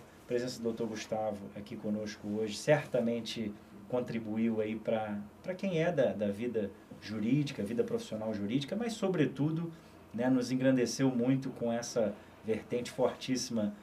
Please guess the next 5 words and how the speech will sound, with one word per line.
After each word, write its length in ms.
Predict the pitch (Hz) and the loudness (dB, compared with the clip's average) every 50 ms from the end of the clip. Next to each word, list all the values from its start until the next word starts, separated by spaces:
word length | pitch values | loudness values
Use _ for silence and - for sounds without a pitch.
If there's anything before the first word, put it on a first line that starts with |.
| - - - - | -18 -20 -8 0
da 140 | 104 127 131 | 6 8 8
literatura, 1000 | 127 120 - - 117 107 101 101 - - 135 143 147 139 135 135 127 123 123 123 - - - - - - - | 8 6 4 2 2 2 2 2 2 4 6 6 8 8 8 6 6 4 2 0 -2 -8 -16 -20 -18 -10 -6
dos 180 | 107 101 - | -6 -6 -6
contos, 800 | - - 113 123 131 135 135 135 135 135 - 131 131 - - - - - - - - | -4 0 2 6 6 8 6 6 4 0 -2 -4 -4 -4 -8 -12 -16 -20 -20 -12 -6
e 300 | 120 117 127 135 147 | -2 2 4 4 4